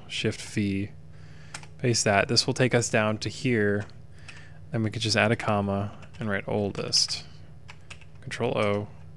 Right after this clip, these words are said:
and then exit that out there, and then we're back to the terminal. We go back to the guide. So we have to add the kernel repo, and this is just so that,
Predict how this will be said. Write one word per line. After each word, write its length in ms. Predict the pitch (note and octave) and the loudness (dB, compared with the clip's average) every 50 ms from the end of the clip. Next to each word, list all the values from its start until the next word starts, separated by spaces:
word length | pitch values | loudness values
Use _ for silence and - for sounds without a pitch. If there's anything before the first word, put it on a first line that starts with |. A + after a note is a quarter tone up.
| - - - - - - - | -14 -14 -14 -16 -16 -12 -10
and 180 | - G#2+ G2 | -8 -6 -6
then 120 | F#2+ G2 G2+ | -4 -2 -2
exit 320 | G#2 G2+ - - G#2 - | -2 -2 -2 -4 -4 -4
that 140 | G2+ F#2 F#2+ | -4 -2 -2
out 180 | F#2 - G#2 | -2 -4 -2
there, 320 | - G2 F#2 F#2 F#2+ G2 G#2 | -4 -4 -4 -4 -4 -6 -8
and 100 | A2+ G2 | -8 -6
then 100 | F#2+ F#2+ | -6 -4
we're 80 | G2 G2 | -4 -4
back 260 | G2 G2+ G2 F#2+ - | -2 -2 -4 -4 -4
to 80 | - G2 | -6 -8
the 100 | F#2 - | -8 -8
terminal. 500 | - - - F#2+ F#2 F2+ F2+ F2+ F2+ - - - - - - - - - - - - - - - - - - - - - - | -10 -8 -6 -6 -6 -6 -8 -8 -10 -10 -12 -14 -16 -16 -16 -16 -16 -16 -16 -16 -16 -16 -16 -16 -16 -16 -16 -16 -16 -12 -8
We 40 | A2+ | -6
go 80 | A2 G2 | -4 -2
back 160 | G2 G2 - | -4 -4 -6
to 120 | - G#2 | -6 -6
the 60 | G#2 | -6
guide. 540 | G2+ - A2 G#2+ G#2 G2 G2 G2+ G2+ G#2 A2 - - - - - - - - - - - | 0 2 2 4 4 4 2 2 0 -2 -4 -8 -10 -14 -16 -16 -16 -16 -16 -16 -16 -4
So 160 | - - - B2 | -2 0 2 4
we 100 | C3 C3 | 6 8
have 220 | C#3+ D#3+ E3 - | 8 8 8 6
to 120 | - - | 4 2
add 180 | - B2+ B2+ B2 | 4 4 4 4
the 60 | B2 | 2
kernel 320 | - - C#3+ C#3 C3 A#2 G#2+ | 2 4 4 4 6 4 4
repo, 560 | A2 A2 G#2+ - - A2 G#2 G#2 G#2 G2+ - - | 4 2 2 2 2 2 4 4 4 2 2 0
and 420 | A#2+ A2+ G#2+ G#2 G2+ G#2 G#2 - | 0 0 0 0 0 -2 -4 -4
this 300 | - B2 C3+ D3 - - | 0 0 2 4 4 4
is 440 | D#3+ D3 C#3 C3+ B2+ B2 - - - - - | 6 6 6 6 6 6 4 4 4 0 -2
just 480 | - - B2+ A#2 A#2 A#2 - - - - | 2 4 6 6 6 6 4 2 2 2
so 320 | - - - B2 A2+ A2 | 2 4 4 4 2 2
that, 360 | G#2+ G#2+ G2+ G2+ G2+ G2+ - | 2 2 2 2 2 0 0